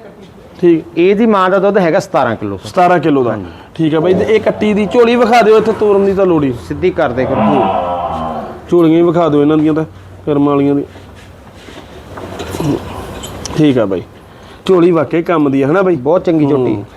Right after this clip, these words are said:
Speaker 1: ਇਹ ਫਿਰ ਇਹਦਾ ਵੀ ਰੇਟ ਬਾਈ?
Speaker 2: ਇਹਦਾ ਵੀ ਰੇਟ ਸਾਰਿਆਂ ਦਾ ਫੋਨ ਤੇ ਕਰ ਲਾਂਗੇ।
Speaker 1: ਠੀਕ ਆ ਬਾਈ, ਕੀ ਠੀਕ ਆ। ਤੇ ਬਾਈ, ਜਿਹੜੀ ਆ ਕੱਟੀ ਇੱਕ ਨਾਲ ਚਾਰ ਨੰਬਰ ਤੇ ਮੋਹਰਾ ਦੀ ਬੰਨੀ ਬੈਠੇ ਆ ਜੀ।
Speaker 2: ਇਹ ਵੀਰੇ ਹੈਗੀ ਆ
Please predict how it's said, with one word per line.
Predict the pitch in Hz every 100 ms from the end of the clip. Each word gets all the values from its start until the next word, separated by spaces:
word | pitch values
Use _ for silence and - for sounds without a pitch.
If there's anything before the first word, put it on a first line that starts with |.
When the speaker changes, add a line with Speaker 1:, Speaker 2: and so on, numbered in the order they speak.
| -
Speaker 1:
ਇਹ | 202 233
ਫਿਰ | 240 226
ਇਹਦਾ | 220 254
ਵੀ | 247
ਰੇਟ | 233 214
ਬਾਈ? | 220 190 - 165
Speaker 2:
ਇਹਦਾ | 175 208
ਵੀ | 185 160
ਰੇਟ | 160
ਸਾਰਿਆਂ | 151 175 196 220
ਦਾ |
ਫੋਨ | - 156
ਤੇ | 139 139
ਕਰ | 120
ਲਾਂਗੇ। | 101 98
Speaker 1:
ਠੀਕ | 185 147
ਆ |
ਬਾਈ, | 123 117
ਕੀ | 143
ਠੀਕ | 123 120
ਆ। | 113 - - -
ਤੇ | 190 202 208
ਬਾਈ, | 196 220 240 208 190
ਜਿਹੜੀ | 196 214
ਆ | 220
ਕੱਟੀ | 208 - 202
ਇੱਕ | 202 202
ਨਾਲ | 196 196
ਚਾਰ | 190 190 180 180
ਨੰਬਰ | 180 175 165
ਤੇ | 175
ਮੋਹਰਾ | 160 175 185
ਦੀ | 165
ਬੰਨੀ | 147 151 143
ਬੈਠੇ | 131 123
ਆ | 110
ਜੀ। | 117 - - 185
Speaker 2:
ਇਹ | 196 190
ਵੀਰੇ | 190 196 196 196
ਹੈਗੀ | 165 156 175 175
ਆ | 165 165 165